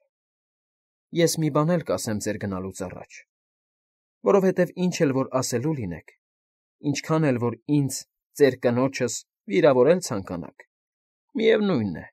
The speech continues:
դուք ախր Ֆրիդայի ապագա ամուսինն եք։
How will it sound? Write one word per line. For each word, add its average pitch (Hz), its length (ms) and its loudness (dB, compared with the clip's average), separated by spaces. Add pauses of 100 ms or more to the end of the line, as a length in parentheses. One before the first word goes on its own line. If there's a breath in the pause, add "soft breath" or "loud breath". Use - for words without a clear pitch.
(680)
դուք - 220 0
ախր 143 260 0
Ֆրիդայի 127 480 0
ապագա 110 440 -2
ամուսինն 117 560 -6
եք։ - 200 -20